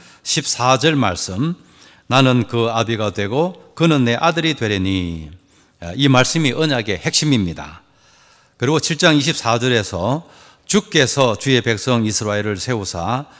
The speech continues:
영원히 주의 백성을 삼으셨사오니 여호와여 주께서 저희 하나님이 되셨나이다." 하나님께서 이스라엘 백성들을 선택해서, 어,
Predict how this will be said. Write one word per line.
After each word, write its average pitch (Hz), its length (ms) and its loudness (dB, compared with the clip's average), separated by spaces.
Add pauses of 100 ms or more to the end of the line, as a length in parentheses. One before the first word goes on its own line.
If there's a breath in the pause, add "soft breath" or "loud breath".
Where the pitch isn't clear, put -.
(240 soft breath)
영원히 151 440 4
주의 156 200 0
백성을 160 440 0
삼으셨사오니 107 1160 -2
여호와여 104 580 -2 (300 loud breath)
주께서 139 560 0
저희 110 300 0
하나님이 165 640 0 (200)
되셨나이다." 92 960 -2 (1300 loud breath)
하나님께서 170 840 6
이스라엘 139 340 2
백성들을 120 440 2
선택해서, 117 840 0 (460 loud breath)
어, 87 300 -6